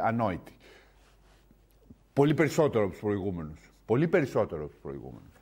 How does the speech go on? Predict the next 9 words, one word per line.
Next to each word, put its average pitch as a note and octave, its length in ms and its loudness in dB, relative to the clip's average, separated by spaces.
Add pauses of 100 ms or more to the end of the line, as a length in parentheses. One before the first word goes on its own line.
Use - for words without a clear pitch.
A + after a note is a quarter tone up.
(1300)
Και F#3+ 100 0
γι' F#3 80 4
αυτό F#3 180 4
απέτυχαν G#3+ 520 2
στο G#2+ 120 -6
θέμα F#2+ 120 -2
των F2+ 100 -6
τηλεοπτικών D2+ 520 -8
αδειών. C2 340 -12